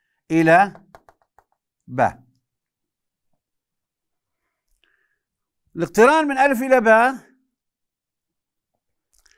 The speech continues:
متصل وقابل للاشتقاق. إذن فورًا يوجد جيم نقطة على الأقل، بحيث أن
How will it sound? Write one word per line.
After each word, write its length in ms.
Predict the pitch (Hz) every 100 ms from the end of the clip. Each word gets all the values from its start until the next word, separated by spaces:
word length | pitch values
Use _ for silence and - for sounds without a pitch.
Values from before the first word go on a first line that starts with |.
| _ -
متصل 760 | 254 247 214 196 220 262 247 _
وقابل 580 | 185 202 226 226 226 214
للاشتقاق. 640 | 208 - 180 - 95 - _ _ _ _ _ _ _ _ _ _ _ _ _
إذن 200 | 202 214
فورًا 360 | 180 277 302 285
يوجد 400 | 254 269 226 202
جيم 500 | 196 233 143 92 _ _ _ _ _ _ _ _ -
نقطة 520 | 240 240 - 104 _ _ _ _ _ _ _ _ _
على 240 | 151 233 285
الأقل، 420 | 262 240 220 202
بحيث 420 | 180 233 277 233
أن 500 | 220 196 175 202 _